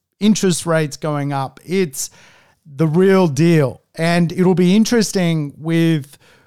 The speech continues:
what we perceive to be coming with interest rate adjustments. Uh, we've never had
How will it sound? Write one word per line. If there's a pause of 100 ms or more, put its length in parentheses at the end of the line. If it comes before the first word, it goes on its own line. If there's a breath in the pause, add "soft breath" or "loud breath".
(140 soft breath)
what (680)
we
perceive
to
be
coming (160)
with (120)
interest
rate
adjustments. (500 loud breath)
Uh,
we've
never
had